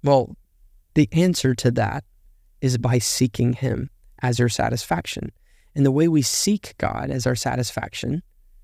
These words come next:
at least choose to seek God in our satisfaction, to be our satisfaction, is through the various rhythms and disciplines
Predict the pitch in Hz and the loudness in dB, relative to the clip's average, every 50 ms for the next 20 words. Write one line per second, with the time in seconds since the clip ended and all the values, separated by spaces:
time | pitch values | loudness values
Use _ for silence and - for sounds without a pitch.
0 | - - - _ _ _ - 135 131 127 117 - - - - 180 196 202 - - | -20 -20 -20 _ _ _ 0 2 2 2 2 0 -4 0 2 2 2 2 0 -2
1 | - - 120 127 131 151 160 - - - - - - - 127 123 127 131 135 127 | -4 -2 0 0 0 -2 -2 -4 -2 -2 -2 0 0 -2 -2 -2 -2 0 0 0
2 | 123 - - 117 120 120 - - - - - - - - - - _ _ - 123 | -2 -2 -2 -4 -4 -4 -6 -8 -10 -10 -10 -10 -10 -10 -12 -12 _ _ 0 2
3 | 127 123 123 117 - - - 123 110 - - 117 - - - 135 143 - - 135 | 2 2 2 0 0 0 0 -2 -2 -2 -4 -4 -4 -2 -2 -2 -2 -2 0 0
4 | 123 127 127 120 - _ _ _ _ _ _ _ - - 123 123 123 120 123 - | 0 0 0 -2 -6 _ _ _ _ _ _ _ -2 2 4 4 6 4 2 0
5 | - - 123 127 127 123 123 120 - - 120 123 135 135 131 147 147 151 151 - | -2 -4 0 2 4 4 4 2 0 0 0 2 2 4 4 2 2 2 0 -2
6 | - - 127 123 123 120 - - - - 127 127 127 127 - | 0 0 2 2 2 -2 -4 -6 -6 -4 -4 -4 -4 -6 -10